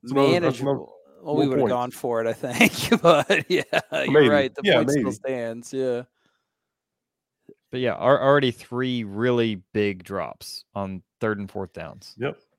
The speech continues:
Speaker 2: Disappointing that you ended up in third and twenty after that huge chunk run, too. That's
Speaker 1: Let's, well,
Speaker 2: just
Speaker 1: let's re-, rewind this 'cause A-,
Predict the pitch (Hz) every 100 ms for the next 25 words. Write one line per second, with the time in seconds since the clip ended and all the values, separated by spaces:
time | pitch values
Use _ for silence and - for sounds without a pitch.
0 | _ - 156 185 220 - 175 196 214 139
1 | 123 110 131 151 139 160 147 120 - 143
2 | 139 120 131 151 139 113 - 120 107 127
3 | 123 - - 131 120 107 135 139 110 -
4 | 143 120 107 110 117 - 147 160 151 -
5 | 131 139 127 127 117 110 113 95 - -